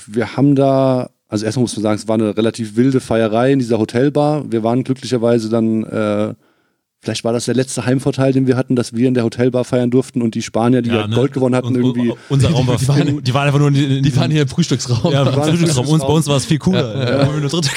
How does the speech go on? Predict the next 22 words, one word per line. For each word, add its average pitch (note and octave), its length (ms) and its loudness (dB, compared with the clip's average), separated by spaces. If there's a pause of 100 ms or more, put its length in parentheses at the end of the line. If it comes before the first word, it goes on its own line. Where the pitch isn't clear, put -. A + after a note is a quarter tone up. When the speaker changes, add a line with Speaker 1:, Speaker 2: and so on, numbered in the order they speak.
Speaker 2:
geworden A3+ 300 0
sind. - 440 -2 (220)
Speaker 1:
Die B2+ 80 -2
hatten D3+ 220 0
irgendwie C#3 260 2
grell, C#3+ 500 2 (120)
grell, D3 400 2
grelles C#3 440 0
Licht, C3+ 340 0
äh, C#3+ 200 0
und C3 220 -2
halt B2 180 2
diesen A#2+ 160 -4
riesigen B2 300 0
Essensraum. A2+ 420 -2
Aber A2 160 0 (280)
das C3 200 -4
nun C3 100 2
nebenbei, B2+ 400 2
der C3+ 100 2
letzte B2+ 240 -2
Heimvorteil, C3 600 0